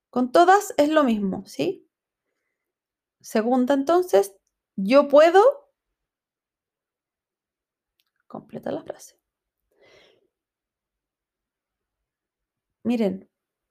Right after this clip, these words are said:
paren el video, o sea, o el, o el audio para tener tiempo en cada respuesta, ¿sí?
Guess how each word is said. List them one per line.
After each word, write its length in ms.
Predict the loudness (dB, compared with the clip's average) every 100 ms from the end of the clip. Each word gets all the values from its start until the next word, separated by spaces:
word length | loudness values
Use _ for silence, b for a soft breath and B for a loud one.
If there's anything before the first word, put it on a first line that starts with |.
| _ _ 0
paren 420 | 2 4 2 0 -2
el 160 | -4
video, 580 | -2 2 6 6 2 -2
o 60 | -10
sea, 260 | -2 0
o 120 | 2 0
el, 260 | -2 -4
o 100 | -4
el 100 | 0 4
audio 680 | 4 2 -2 -4 -4 -12 _ _
para 220 | -4 -2
tener 340 | -2 -2 -2 -2
tiempo 420 | -2 -2 -2 -4
en 80 | -4
cada 260 | 0 0 0
respuesta, 680 | -2 -8 -10 -8 -16 -18
¿sí? 400 | -16 -12 -12 -12